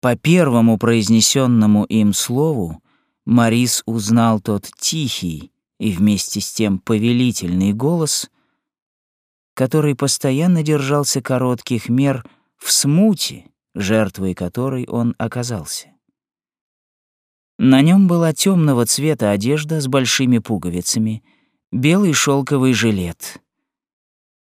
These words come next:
Во время ужина он всё время поправлял очень тонкие манжеты рубашки рукой, белизне и нежности которой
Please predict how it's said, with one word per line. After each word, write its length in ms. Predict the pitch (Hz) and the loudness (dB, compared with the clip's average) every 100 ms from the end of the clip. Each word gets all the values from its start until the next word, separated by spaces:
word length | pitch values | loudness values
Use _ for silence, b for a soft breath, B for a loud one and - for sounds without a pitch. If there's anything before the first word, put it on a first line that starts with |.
| _ _ _ - | _ _ _ -4
Во 240 | 110 127 | 0 2
время 380 | 123 127 120 117 | 4 4 4 4
ужина 600 | 156 190 123 98 98 98 | 2 0 0 2 0 -2
он 220 | 135 143 143 | 0 0 0
всё 260 | - 147 | 0 0
время 360 | 131 165 185 147 | 0 2 2 2
поправлял 680 | 139 123 127 120 127 147 143 | -2 0 0 0 0 0 0
очень 400 | 127 120 - 117 | -2 -2 0 -2
тонкие 540 | - 131 110 98 107 107 | 0 2 2 0 0 2
манжеты 580 | 104 110 107 117 117 | 4 2 2 -2 0
рубашки 520 | 113 123 156 165 - 120 | -2 -2 -4 -4 -4 -2
рукой, 640 | 139 143 - 90 82 - b b b _ _ - | -2 -4 -6 -4 -4 -8 b b b _ _ -8
белизне 680 | 110 131 123 117 113 120 117 | 0 2 4 2 4 4 4
и 160 | 107 | 2
нежности 680 | 107 113 127 127 117 - 120 | 4 4 2 0 0 -2 -4
которой 600 | 117 110 117 113 110 104 | -4 -4 -2 0 -2 -4